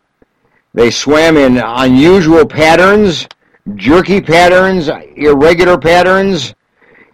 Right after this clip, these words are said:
They kept going to that sensor, looking for that pill to come. More and more, they'd go back to it and go back to it and go back to it,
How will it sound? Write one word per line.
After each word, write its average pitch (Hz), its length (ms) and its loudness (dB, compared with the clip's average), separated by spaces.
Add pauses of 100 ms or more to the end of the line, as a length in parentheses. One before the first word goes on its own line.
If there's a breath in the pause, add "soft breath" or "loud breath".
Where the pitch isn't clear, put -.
(140 soft breath)
They 127 160 0
kept 123 380 -2
going 165 320 2
to 175 100 2
that 165 280 2
sensor, 170 480 -2
looking 160 480 0
for 165 180 0
that 160 240 0
pill 160 240 0
to 160 80 0
come. 170 460 -4 (280 soft breath)
More 170 540 4
and 151 120 2
more, 170 240 4
they'd 151 140 2
go 127 120 0
back 147 320 0
to 170 120 0
it 190 40 2
and 143 120 -2
go 123 120 2
back 151 360 0
to 185 120 0
it 160 80 -2
and 143 80 -6
go 127 100 -2
back 151 300 0
to 175 140 0
it, 180 160 -2